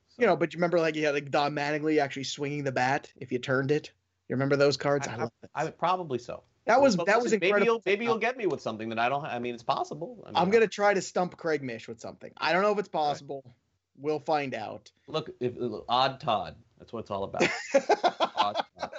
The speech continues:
Speaker 2: Odd Todd.
Speaker 1: Literally, people collected these things. I don't know why I have this one. I did not collect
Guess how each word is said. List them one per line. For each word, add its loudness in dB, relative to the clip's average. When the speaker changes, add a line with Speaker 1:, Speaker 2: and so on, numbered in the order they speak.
Speaker 2:
Odd -8
Todd. -8
Speaker 1:
Literally, 6
people 0
collected 0
these -12
things. -14
I 4
don't 2
know -2
why 2
I -2
have -4
this -10
one. -8
I -6
did -8
not -2
collect -8